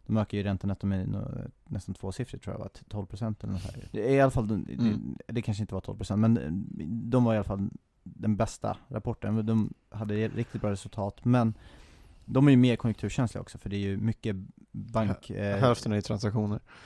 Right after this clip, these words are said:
Speaker 1: Ja, och sen är det mycket företagsutlåning.
Speaker 2: Exakt.
Speaker 1: Så, ja.
Speaker 2: Mm.
Speaker 1: Men det var om bankerna. Eh, ändå intressant. Jag tycker inte det var, det såg ut att vara världens sämsta rapportperiod för bankerna, men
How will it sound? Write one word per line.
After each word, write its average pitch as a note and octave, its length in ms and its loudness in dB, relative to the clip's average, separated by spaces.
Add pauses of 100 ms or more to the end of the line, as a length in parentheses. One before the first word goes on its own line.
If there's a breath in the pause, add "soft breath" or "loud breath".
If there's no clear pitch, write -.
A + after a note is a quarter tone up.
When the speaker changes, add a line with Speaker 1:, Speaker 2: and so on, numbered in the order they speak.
(340 loud breath)
Speaker 1:
Ja, B2+ 240 8
och A#2+ 120 4
sen B2 120 4
är A#2 40 6
det A#2 60 8
mycket G#2+ 460 2
företagsutlåning. G#2 680 -6 (280)
Speaker 2:
Exakt. - 380 -4 (220)
Speaker 1:
Så, - 320 -8
ja. - 140 -8 (220)
Speaker 2:
Mm. - 120 0
Speaker 1:
Men E3 120 6
det F#3 100 8
var F3+ 100 6
om F3 80 6
bankerna. C3 580 0
Eh, B2+ 100 -2 (160)
ändå C3 140 6
intressant. B2+ 340 0
Jag A#2+ 80 2
tycker C3+ 160 2
inte B2 160 4
det G#2+ 60 2
var, G#2 260 2 (360 soft breath)
det B2+ 140 4
såg C#3 360 6
ut A#2 200 2
att A#2 60 2
vara A2 300 4
världens A2 720 2
sämsta G2 580 -2 (340)
rapportperiod A#2 600 0
för A2 100 -6
bankerna, A2 480 2
men A2 280 6